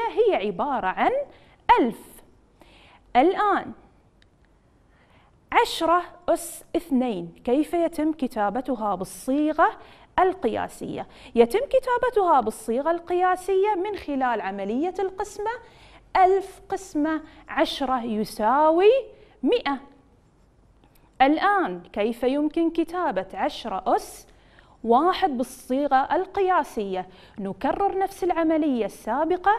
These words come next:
وهي قسمة المائة على عشرة كما هو موضح، مائة قسمة عشرة يساوي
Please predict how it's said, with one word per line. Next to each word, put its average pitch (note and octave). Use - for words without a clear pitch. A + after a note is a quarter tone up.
وهي G3+
قسمة G4
المائة F#4
على A3+
عشرة E4+
كما C4
هو G#4
موضح، G#3
مائة A3+
قسمة F#4
عشرة D4
يساوي C4+